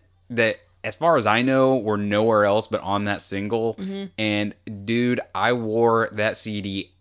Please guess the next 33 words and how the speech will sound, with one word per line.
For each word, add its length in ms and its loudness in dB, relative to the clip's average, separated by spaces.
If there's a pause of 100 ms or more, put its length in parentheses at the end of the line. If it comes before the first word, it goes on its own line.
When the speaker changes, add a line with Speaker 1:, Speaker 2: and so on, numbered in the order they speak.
Speaker 1:
out 600 -2
with 180 -6
those 240 -2
remixes. 640 -6
Like, 240 -4
they 540 2
were 260 0
amazing, 640 -4
'cause 100 -10
I 120 2
loved 500 0
Woo 240 -2
Ha, 380 4
I 20 -2
loved 300 0
Busta 320 -2
Rhymes. 480 2
Speaker 2:
Busta 260 -4
Rhymes 400 -6
is 120 -10
the 200 -4
best. 640 -8 (1120)
Um, 760 -2
but, 380 4
like, 260 2
now, 440 2
like, 220 -2
it 100 -8
seems 280 -2
like 160 0
we 120 -2
have 260 0
overly 1300 -4